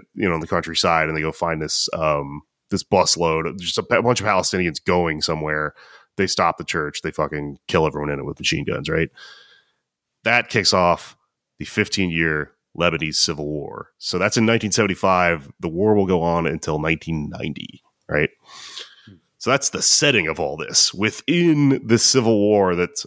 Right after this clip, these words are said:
happening in Lebanon, uh, you have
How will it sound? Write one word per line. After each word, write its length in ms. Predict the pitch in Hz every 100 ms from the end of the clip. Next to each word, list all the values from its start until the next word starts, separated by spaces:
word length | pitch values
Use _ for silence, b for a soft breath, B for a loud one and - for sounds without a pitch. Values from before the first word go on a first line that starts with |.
| -
happening 840 | - 101 101 92 85 80 80 76 _ _ _ _ _ _ 101
in 180 | 113
Lebanon, 720 | 107 104 92 82 78 76 76 73 _ -
uh, 400 | 87 82 78 76
you 200 | 80 82
have 680 | 80 80 90 85 82 78 -